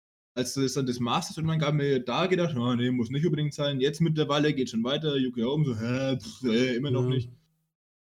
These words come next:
Speaker 1: So, also ich denk so, spätestens in drei Jahren guck ich mir dann jede zweite W M nur noch an wahrscheinlich.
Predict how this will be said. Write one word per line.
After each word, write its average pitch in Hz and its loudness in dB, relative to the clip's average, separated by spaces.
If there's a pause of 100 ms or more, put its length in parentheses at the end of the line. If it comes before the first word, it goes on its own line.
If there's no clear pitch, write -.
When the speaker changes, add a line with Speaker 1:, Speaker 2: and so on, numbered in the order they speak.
Speaker 1:
So, 123 2
also 123 0
ich 113 -8
denk 139 -2
so, 156 -2
spätestens 151 -2
in 147 0
drei 139 -2
Jahren 156 -2
guck 160 -2
ich 156 -4
mir 156 4
dann 147 0
jede 151 0
zweite 147 -2
W 139 0
M 151 0
nur 135 0
noch 98 -4
an 95 -10
wahrscheinlich. 95 -12